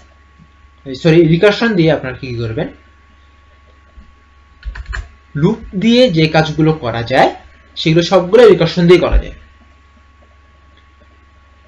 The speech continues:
সুতরাং লুপের, আহ, যে টপিকসগুলো ছিল সেগুলো আপনি recursion দিয়ে করার চেষ্টা করবেন। আহ, তবে, আহ, আমি আজকে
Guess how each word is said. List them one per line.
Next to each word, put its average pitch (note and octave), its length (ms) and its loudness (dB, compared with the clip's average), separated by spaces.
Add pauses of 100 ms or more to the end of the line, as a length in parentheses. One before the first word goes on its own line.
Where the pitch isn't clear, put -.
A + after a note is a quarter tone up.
সুতরাং G3+ 400 2
লুপের, F#3+ 540 2
আহ, C#3+ 160 -6
যে C#3+ 180 0
টপিকসগুলো D3 560 0
ছিল D3+ 320 -2
সেগুলো C#3 240 -2
আপনি D3+ 140 -2
recursion C#3+ 380 -4
দিয়ে C3+ 140 -4
করার B2 180 -6
চেষ্টা - 240 -14
করবেন। A#2+ 300 -2 (2000)
আহ, A2 180 -8 (2000)
তবে, F3+ 260 2
আহ, B2+ 460 -10
আমি C#3 200 -4
আজকে C3+ 420 0